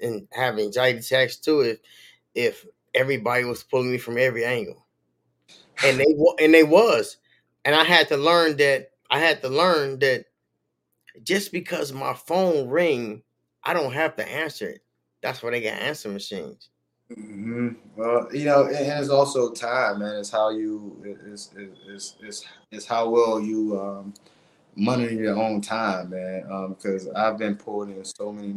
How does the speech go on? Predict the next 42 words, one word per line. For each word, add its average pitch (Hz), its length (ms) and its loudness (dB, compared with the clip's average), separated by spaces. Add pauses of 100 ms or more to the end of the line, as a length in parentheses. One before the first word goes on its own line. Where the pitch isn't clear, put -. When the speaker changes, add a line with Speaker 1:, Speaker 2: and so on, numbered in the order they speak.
(140)
Speaker 2:
different 107 300 -16
directions. 98 400 -4
Speaker 1:
Mm-hmm. 160 240 -6 (320)
Speaker 2:
Last 101 360 -4
past, 98 540 -8
I 98 60 -10
can't 101 260 -10
tell 101 140 -6
you 92 200 -10
how 101 160 -4
many 98 220 -14
months. 98 400 -14
Gotta 101 260 -10
do 101 200 -8
this, 98 180 -10
gotta 95 300 -14
do 104 140 -10
that, 101 260 -4
gotta 101 200 -8
be 104 140 -14
over 104 180 -8
here, 104 160 -8
gotta 101 240 -12
be 104 140 -14
over 104 180 -8
there, 98 140 -8
gotta 101 240 -10
meet 104 220 -8
this, 101 240 -12
gotta. 98 240 -14 (1600)
It's - 140 -8
been 147 160 0
some - 180 -4
stressful - 260 -6 (380)
moments, 120 360 -8
but, 95 380 -4 (440)
you 101 120 2
know, 98 480 2
um, 92 540 -4 (400)
just 101 200 -10
keeping 107 240 -6
my 101 180 0